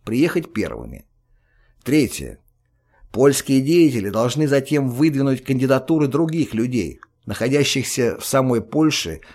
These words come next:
или за границей, которых можно привлечь к участию в консультациях с таким расчетом, чтобы на переговорах были представлены все основные польские группы. Четвертое.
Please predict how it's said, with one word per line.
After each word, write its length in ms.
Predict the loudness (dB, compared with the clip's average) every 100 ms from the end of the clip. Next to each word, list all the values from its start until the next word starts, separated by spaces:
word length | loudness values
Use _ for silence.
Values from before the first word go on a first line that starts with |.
| _
или 180 | -2 0
за 160 | 0 0
границей, 680 | 0 -2 -6 -10 -10 -12 _ _ _ -16 -2
которых 420 | 0 2 2 2
можно 320 | 2 2 2
привлечь 440 | 0 0 0 -2
к 40 | -4
участию 640 | -4 0 0 0 -2 -2
в 100 | -2
консультациях 920 | -4 -4 0 -2 2 2 2 -2 -4 -4
с 60 |
таким 360 | -2 -2 0 -2
расчетом, 680 | 0 0 0 0 -2 -12 -14 _ _ -20 -20
чтобы 340 | -10 0 2 4
на 100 | 2
переговорах 640 | 2 4 6 6 6 4
были 300 | 2 2 4
представлены 880 | 0 -6 -2 -2 0 4 4 4 0
все 220 | 2 2
основные 460 | 2 2 2 2 0
польские 540 | 0 -2 0 -4 -4
группы. 460 | -4 -6 -8 -18 -20 _ _ _ _ _ _ _ _ _ _
Четвертое. 680 | -4 0 2 0 -2 -12